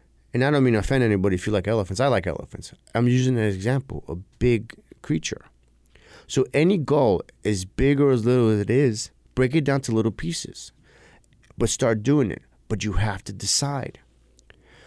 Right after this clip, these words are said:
Some folks say, "Oh, I don't have enough motivation." Secret. You don't need motivation to do anything. You need discipline. That's the difference.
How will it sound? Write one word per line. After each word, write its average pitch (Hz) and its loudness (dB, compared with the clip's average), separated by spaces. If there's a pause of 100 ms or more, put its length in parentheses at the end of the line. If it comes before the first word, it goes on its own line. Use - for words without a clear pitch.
(200)
Some 139 0
folks 131 0
say, 113 2 (260)
"Oh, 151 0
I 156 0
don't 156 2
have 147 2
enough 139 0
motivation." 123 0 (800)
Secret. - -2 (520)
You 131 4
don't 160 4
need 170 4
motivation 127 2
to 104 0
do 113 0
anything. 120 -2 (600)
You 123 2
need 156 4 (180)
discipline. - 0 (800)
That's 117 0
the - -6
difference. - -6